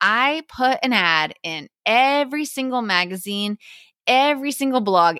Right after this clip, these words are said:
everywhere that you could possibly search for an Orlando wedding planner, I had my logo there. And the other thing that I did was I also reached out as often as possible to get published, which getting published is a lot of freaking work, right? It's not,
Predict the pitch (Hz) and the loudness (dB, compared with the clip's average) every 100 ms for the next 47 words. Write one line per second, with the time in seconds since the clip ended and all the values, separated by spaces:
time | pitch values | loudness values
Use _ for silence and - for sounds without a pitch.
0 | - 240 269 262 320 254 233 208 - 208 | -2 0 0 0 0 2 2 0 0 0
1 | 196 185 - - 175 208 240 254 240 - | 0 -4 -8 -2 0 0 0 0 -2 0
2 | 220 165 - - - 170 165 - 185 175 | 2 2 -2 -8 -4 -4 -2 -2 -4 -4
3 | 165 170 208 202 170 185 196 220 240 254 | -4 -4 -4 -2 -4 -6 -6 -6 -4 -4
4 | - - 196 202 196 190 180 175 - 175 | -8 -4 0 0 0 0 0 0 -8 -6
5 | 151 170 165 156 147 131 107 67 - - | -4 -4 -4 -4 -4 -6 -6 -6 -10 -14
6 | - - - - 269 269 - 285 392 320 | -20 -20 -8 0 2 2 0 0 0 0
7 | 302 247 208 202 208 185 185 180 - 202 | 0 0 0 0 -2 0 -2 -2 -2 -4
8 | 233 - 247 262 240 190 185 180 233 220 | -2 0 -2 0 2 2 2 -4 -6 -4
9 | 254 - - 180 180 - 190 - 302 254 | -2 -2 0 2 2 -2 -2 0 0 0
10 | 247 202 190 180 - 214 180 - 190 - | 0 0 0 -4 -4 -4 -4 0 0 2
11 | 247 180 156 - - - _ 208 208 - | 0 0 0 -2 -6 -10 _ -4 -4 -4
12 | 180 214 247 277 220 196 233 - - 185 | 0 0 2 0 0 0 0 -2 -2 0
13 | 180 170 160 165 208 - - 202 202 202 | 0 0 2 2 2 -4 -2 -2 0 -2
14 | 190 - - - 175 180 - 208 220 247 | -4 -6 -10 -4 0 2 0 -2 -2 0
15 | 381 | 0